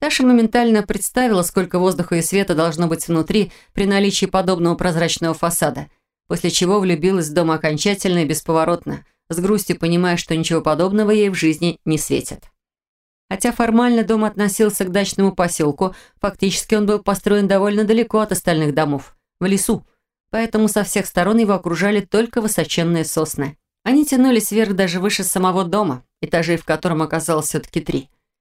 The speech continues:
Когда они подъехали, двухметровый забор, окружавший дом, зиял провалом открытых ворот. По всей видимости, в доме ожидали большой наплыв гостей,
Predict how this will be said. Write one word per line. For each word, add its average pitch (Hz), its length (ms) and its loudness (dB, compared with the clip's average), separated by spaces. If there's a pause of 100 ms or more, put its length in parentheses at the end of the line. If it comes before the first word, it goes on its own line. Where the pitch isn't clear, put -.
(300)
Когда 202 260 0
они 208 180 0
подъехали, 196 640 0 (240)
двухметровый 208 640 0
забор, 196 380 2
окружавший 175 600 -2
дом, 196 240 2
зиял 185 400 0
провалом 175 480 0
открытых 165 480 -6
ворот. 139 360 -2 (400)
По 151 100 -6
всей 180 180 -2
видимости, 165 480 0
в 147 60 -6
доме 170 280 2
ожидали 160 420 0
большой 156 320 -2
наплыв 151 340 -2
гостей, 160 460 0